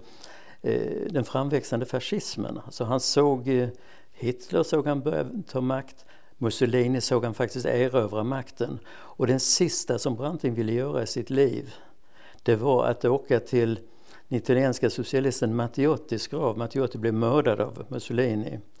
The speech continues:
Och då skulle Branting, eh, åka dit och lägga en krans på graven. Men det, det orkade han inte, för då, eh, han dog strax efteråt. Så att det,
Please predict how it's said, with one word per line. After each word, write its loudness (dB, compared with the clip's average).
Och -8
då 0
skulle -4
Branting, -2
eh, -6
åka -6
dit -6
och -8
lägga -6
en -8
krans -10
på -10
graven. -6
Men -8
det, -2
det 0
orkade -2
han -4
inte, -8
för -8
då, -6
eh, -10
han -10
dog -8
strax -8
efteråt. -8
Så -6
att -8
det, -4